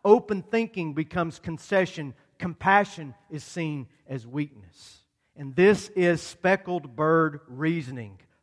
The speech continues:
Us versus them. Our true church against all others. Doctrinal fixation over gracious community. Well,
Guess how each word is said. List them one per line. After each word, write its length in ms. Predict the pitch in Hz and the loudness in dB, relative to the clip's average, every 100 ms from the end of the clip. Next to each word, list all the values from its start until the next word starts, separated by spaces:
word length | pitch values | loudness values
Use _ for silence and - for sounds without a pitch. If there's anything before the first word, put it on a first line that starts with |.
| - | 0
Us 400 | 156 175 180 - _ 127 | 6 6 6 -6 _ -2
versus 500 | 170 165 - 160 - _ 135 | 0 0 -6 -14 -16 _ -6
them. 480 | 147 170 151 127 - _ | -2 0 0 -4 -12 _
Our 200 | 156 160 | 2 2
true 360 | - - 214 208 | 0 -6 -4 -4
church 500 | - 196 180 175 - | -4 -2 -2 -4 -8
against 480 | 160 147 160 160 - _ _ | -6 -2 -4 -4 -12 _ _
all 300 | - 185 185 180 | 4 6 6 6
others. 500 | 175 151 135 117 - _ 131 | 4 4 -6 -8 -16 _ 6
Doctrinal 640 | 175 208 196 196 202 196 - _ _ | 8 8 6 -4 -4 -4 -6 _ _
fixation 920 | 185 180 - 196 190 185 - 175 160 - _ _ | -4 -4 -2 2 2 2 -4 -4 -6 -12 _ _
over 320 | 151 156 143 131 | -10 -8 -8 -10
gracious 800 | 139 180 180 180 143 127 - - _ _ _ _ | 0 2 2 0 -12 -14 -18 -20 _ _ _ _
community. 560 | - 135 123 98 95 117 _ _ _ _ _ _ _ _ _ _ _ _ _ _ _ - | -14 -12 -12 -14 -20 _ _ _ _ _ _ _ _ _ _ _ _ _ _ _ _ -12
Well, 280 | 127 127 | -8 -8